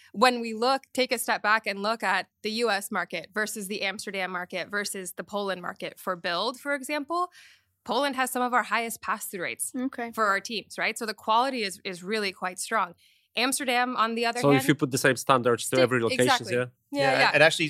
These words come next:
Speaker 4: I mean, some of our engineering V Ps or engineering directors,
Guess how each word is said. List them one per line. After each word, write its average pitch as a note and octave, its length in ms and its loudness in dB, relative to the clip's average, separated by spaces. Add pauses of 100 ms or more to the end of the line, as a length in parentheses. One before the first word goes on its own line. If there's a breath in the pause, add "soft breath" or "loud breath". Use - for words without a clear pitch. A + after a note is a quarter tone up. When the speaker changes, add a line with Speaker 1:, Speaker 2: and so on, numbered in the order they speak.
Speaker 4:
I D3 60 4
mean, C#3+ 100 0
some D3 180 0
of D3 140 0
our B2+ 140 4
engineering A#2+ 680 0
V A2 120 -4
Ps A#2+ 340 -2
or G#2+ 240 2
engineering A2+ 360 -4
directors, A2+ 640 -2